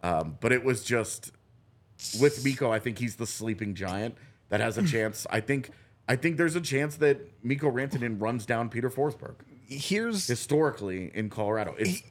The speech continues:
Speaker 1: that's future
Speaker 2: and
Speaker 1: telling, but
Speaker 2: whilst
Speaker 1: he's got that kind of future.
Speaker 2: Here's the thing with Mikko for me, because it's made me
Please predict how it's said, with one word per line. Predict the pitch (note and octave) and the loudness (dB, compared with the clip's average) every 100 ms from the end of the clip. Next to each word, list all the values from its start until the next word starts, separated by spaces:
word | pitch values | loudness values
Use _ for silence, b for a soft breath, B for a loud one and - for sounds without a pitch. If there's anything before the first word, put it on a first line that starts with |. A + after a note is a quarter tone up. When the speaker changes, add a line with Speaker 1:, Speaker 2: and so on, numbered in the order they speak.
| - | -6
Speaker 1:
that's | G2+ A#2 - - | 0 0 -2 -12
future | - C3 C3+ G2+ | -6 -2 -2 0
Speaker 2:
and | F2+ | 0
Speaker 1:
telling, | F#2+ F2+ D#2+ F2 | 0 -2 -6 -4
but | G2 F#2+ E2 - F3 | -2 -2 -2 -8 0
Speaker 2:
whilst | G3 G3+ C#3 | 4 4 4
Speaker 1:
he's | B2 | 2
got | C3+ C#3 | 0 2
that | C3 A#2 | -2 -2
kind | - B2 A#2+ | -4 -4 -4
of | |
future. | - C3 D#3 D#2+ - | -4 -6 -4 -8 -6
Speaker 2:
Here's | - F#3 A3 | 2 4 4
the | A3 | 2
thing | F#3+ F#3 D#3+ | 2 4 6
with | B2+ | 6
Mikko | C3 A2 A2 | 4 2 -2
for | - | -2
me, | G2 G2 | -2 -2
because | A2 B2+ | 0 0
it's | B2+ C3 | 0 4
made | C#3 D3+ C#3+ | 4 4 4
me | D3 C3+ A#2+ | 2 2 0